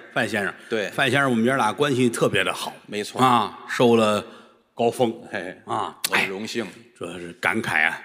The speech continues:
Speaker 2: 是吗？
Speaker 1: 范先生也离开我们很多年了。
Speaker 2: 十几年了。
Speaker 1: 是不是啊？
Speaker 2: 嗯。
Speaker 1: 这一晃十几年，这是，哎呀，感慨。这个好人不长，那个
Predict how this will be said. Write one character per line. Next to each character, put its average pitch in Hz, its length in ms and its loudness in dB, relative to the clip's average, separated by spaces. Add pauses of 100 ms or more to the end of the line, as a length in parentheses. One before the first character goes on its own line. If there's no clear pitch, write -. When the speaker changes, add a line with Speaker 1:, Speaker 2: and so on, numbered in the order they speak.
Speaker 2:
是 90 240 -8
吗？ 85 100 -10 (140)
Speaker 1:
范 101 200 -2
先 101 200 -2
生 98 120 0
也 92 80 0
离 101 160 -2
开 107 120 -4
我 98 80 0
们 98 120 -2
很 78 160 -8
多 147 160 4
年 - 140 2
了。 - 320 -16
Speaker 2:
十 123 220 -4
几 95 120 -6
年 85 220 -6
了。 85 100 -8 (220)
Speaker 1:
是 143 100 4
不 127 140 6
是 127 60 6
啊？ 110 200 4 (100)
Speaker 2:
嗯。 95 300 -10 (400)
Speaker 1:
这 98 60 -6
一 101 100 -6
晃 95 360 0
十 107 260 -4
几 98 140 -4
年， 85 280 -4
这 85 120 -10
是， 92 200 -12
哎 - 60 -4
呀， - 80 -4 (160)
感 98 180 -2
慨。 92 140 -2 (640)
这 101 100 -6
个 92 260 -8 (380)
好 - 220 -4
人 107 160 0
不 110 100 0
长， 101 300 -2
那 117 120 4
个 104 200 0